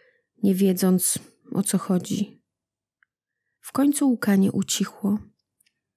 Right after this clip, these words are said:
Pielęgniarka podniosła Weronikę, wzięła pod ramię i zaprowadziła do drzwi. „Mam córkę w twoim wieku.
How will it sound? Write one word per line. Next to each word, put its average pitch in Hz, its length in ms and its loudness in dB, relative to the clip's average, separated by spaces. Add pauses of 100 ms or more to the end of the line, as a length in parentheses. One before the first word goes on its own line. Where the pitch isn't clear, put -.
(220)
Pielęgniarka 220 640 2
podniosła 196 560 0
Weronikę, 190 640 0 (380)
wzięła 214 320 2
pod 208 220 0
ramię 220 340 4
i 226 140 0
zaprowadziła 196 680 0
do 185 140 0
drzwi. 185 440 0 (1600)
„Mam 262 240 0
córkę 185 420 -2
w - 60 -12
twoim 185 380 2
wieku. 185 480 -2